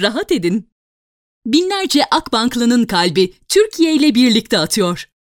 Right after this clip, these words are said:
Bu güç daha iyisini, daha yenisini arıyor. Büyümek, büyütmek için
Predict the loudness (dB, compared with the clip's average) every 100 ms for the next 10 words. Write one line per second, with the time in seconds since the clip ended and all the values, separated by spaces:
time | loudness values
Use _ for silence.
0 | -2 0 0 -2 -4 -6 _ -4 -2 0
1 | 2 2 4 4 4 2 _ -2 0 0
2 | 0 0 0 0 2 2 0 0 -4 -14
3 | _ _ -6 0 2 2 0 -8 -16 _
4 | -2 0 0 -4 -2 -2 2 4 4 0